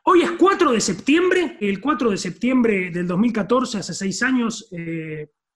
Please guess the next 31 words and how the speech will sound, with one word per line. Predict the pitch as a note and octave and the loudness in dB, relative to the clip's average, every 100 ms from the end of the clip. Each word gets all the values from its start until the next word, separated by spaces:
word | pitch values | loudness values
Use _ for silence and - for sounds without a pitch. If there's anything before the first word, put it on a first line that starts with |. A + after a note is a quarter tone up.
| _ | _
fallecía | _ D#3 E3 - A3 F#3 D#3 | _ -8 -6 -4 -2 -2 -6
Gustavo | D3 F#3+ E3+ | -10 -10 -8
Cerati, | F3+ G#3 A#3 B3+ B3 _ _ _ _ | -4 -4 -2 -4 -6 _ _ _ _
ese | F3 - E3 D#3+ | -16 -12 -10 -6
gran | F#3+ G#3 F3 | -2 -2 -2
músico, | D3+ E3+ G#3+ - G3 - D#3+ | -4 -2 -2 -2 -8 -8 -10
artista, | D#3 - A3+ - - E3+ | -10 -6 -6 -6 -12 -12
gigante | - - E3+ F3+ G#3+ G#3 G#3 F#3+ F3+ - _ _ _ _ | -12 -10 -8 -4 0 0 0 -4 -6 -10 _ _ _ _
de | E3+ | -14
este | - D#3+ | -12 -12
país, | D3+ E3 G#3+ G#3 - _ _ _ | -8 -4 -2 -4 -12 _ _ _
eh, | - D3+ D3 C#3 B2+ | -16 -14 -14 -18 -18
que | |
ha | D#3+ | -16
si-, | - E3 D3+ | -14 -14 -16
que | - D#3 | -14 -10
ha, | D3+ C#3+ | -10 -12
que | |
ha | D3+ | -12
sido | F3 D3 | -10 -10
el | |
líder | D#3 E3+ D3 | -8 -10 -10
de | |
Soda | B2 D3+ | -18 -20
Stereo, | B2 F3+ G3 G3 - _ | -18 -10 -8 -8 -12 _
eh, | D3+ D3 | -20 -20
después | C#3+ G#3+ A3+ | -8 -2 0
de | |
una | G#3+ G3+ | 2 2
larga | A#3+ B3 G#3 | 0 0 0
agonía | G3 G#3 B3 G3+ G3 | 0 2 2 0 -4